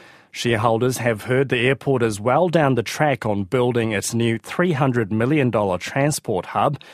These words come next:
and construction is about to start on its two point two billion dollar terminal integration project. Chief Executive Carrie Hurihanganui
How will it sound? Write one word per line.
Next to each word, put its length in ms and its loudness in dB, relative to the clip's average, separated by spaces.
and 200 -2
construction 600 0
is 140 2
about 360 2
to 100 -4
start 420 2
on 160 2
its 220 -2
two 240 -2
point 360 0
two 300 -2
billion 480 2
dollar 360 2
terminal 580 0
integration 640 0
project. 580 -4
Chief 300 -6
Executive 640 -2
Carrie 480 0
Hurihanganui 800 0